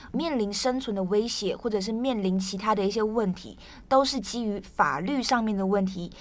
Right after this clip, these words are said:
绝对不是因为政府在针对他们。”好，那讲完这个 Maria Ressa，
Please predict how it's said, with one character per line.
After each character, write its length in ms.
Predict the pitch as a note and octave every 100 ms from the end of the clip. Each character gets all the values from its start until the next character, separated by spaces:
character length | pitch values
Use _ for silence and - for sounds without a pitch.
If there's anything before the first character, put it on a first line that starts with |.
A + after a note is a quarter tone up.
| - -
绝 140 | G#3+
对 120 | B3+
不 120 | A3 G3+
是 120 | A3
因 120 | A3
为 120 | A3+
政 240 | G3 A3 F#3+
府 140 | E3
在 140 | F3+
针 280 | F3+ G#3 G3+
对 200 | G3+ F3+
他 260 | D3+ D#3 D3+
们。” 180 | D3+ - - - - - - - - - - - - - - -
好， 180 | - -
那 120 | A#3+
讲 300 | B3 G#3 F3
完 220 | E3+ E3+
这 100 | F3+
个 80 | A3+
Maria 420 | G#3 E3+ F3+ G3+
Ressa， 440 | G3+ G#3 G3 G#3